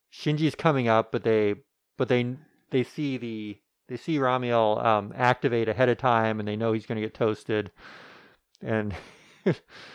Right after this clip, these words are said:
um, there's Misato recoiling in terror.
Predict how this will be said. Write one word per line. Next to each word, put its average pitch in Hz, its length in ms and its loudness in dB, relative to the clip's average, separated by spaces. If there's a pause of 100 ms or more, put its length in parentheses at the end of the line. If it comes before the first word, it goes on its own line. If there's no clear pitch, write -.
(360)
um, 104 540 2 (340)
there's 117 240 -2
Misato 113 680 2 (200)
recoiling 151 1080 6
in 120 140 0
terror. 117 640 4